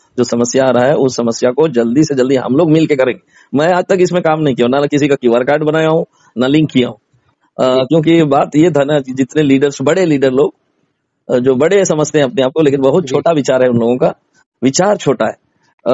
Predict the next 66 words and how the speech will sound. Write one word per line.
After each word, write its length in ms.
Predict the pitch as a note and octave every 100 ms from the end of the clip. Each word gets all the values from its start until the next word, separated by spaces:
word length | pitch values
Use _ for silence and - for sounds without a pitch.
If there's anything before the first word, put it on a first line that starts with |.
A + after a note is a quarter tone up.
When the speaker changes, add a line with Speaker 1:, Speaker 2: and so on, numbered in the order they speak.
| C3
Speaker 1:
वो 380 | C3+ C3 B2+ C#3+
लोग, 260 | D#3 D#3 D3
अ, 180 | C#3+
लाखों 320 | C#3 C#3 F3 D#3+
रुपए 180 | C3
लेता 320 | C#3 C3+ B2 C3
है 200 | B2+ A#2+
हरा 200 | A2 A#2
कार्ड 240 | B2+ B2
के 120 | C3
लिए, 160 | C3 C3
कभी 200 | A#2+ A2
ग्रीन 260 | A2+ C3
कार्ड 220 | B2+ C3 C3
के 100 | B2+
लिए, 180 | B2+
कभी 240 | B2 A2+ A2+
इसके 280 | A2+ C#3 C3+
लिए, 160 | B2+
उसके 300 | B2+ A#2 C3
लिए, 140 | C3 C#3
वो 240 | - F3+
सब 140 | F3
चक्कर 240 | F3 D#3 D#3+
में 140 | D#3
मैं 100 | D3+
नहीं, 120 | D3+
कब, 160 | D#3+ D#3 -
कभी 140 | E3
नहीं 100 | E3
फंसा। 280 | - G#2 - - _ _ _ _ - -
तो 100 | C#3
Speaker 2:
सर, 80 | D#3
ये 60 | F#3
Speaker 1:
अभी 200 | - D#3
Speaker 2:
सब 80 |
सर 200 | G#3 _ - _ _
क्या 140 | - F3
Speaker 1:
हाँ। 80 | F3+
Speaker 2:
है 80 |
सर, 120 | F3 E3+
green 220 | D#3 F3
card 260 | E3 E3
इस 160 | E3 C#3+
वगैरह, 260 | D3 D3 D#3+
ये 80 |
सबसे 260 | D#3+ E3 F3
क्या 220 | - E3+
मतलब 240 | E3+ C#3+ C#3
है 60 |
सर? 120 | C3+
Speaker 1:
क्या 80 | C#3+
Speaker 2:
ज्वाइनिंग 280 | D3+ - F3+
होना 180 | C#3+ -
है 80 | C3+
Speaker 1:
मतलब? 120 | D#3+
Speaker 2:
तो 60 |
होना 120 | D3 E3
है 80 |
Speaker 1:
गरीब, 200 | D#3 D#3
Speaker 2:
सर। 200 | D#3 -
Speaker 1:
हाँ, 120 | E3 D#3
गरीब 280 | D#3+ F3+
आदमी 260 | E3+ D#3+ E3+
लोग 200 | D#3+ D#3
का 300 | - D#3 D#3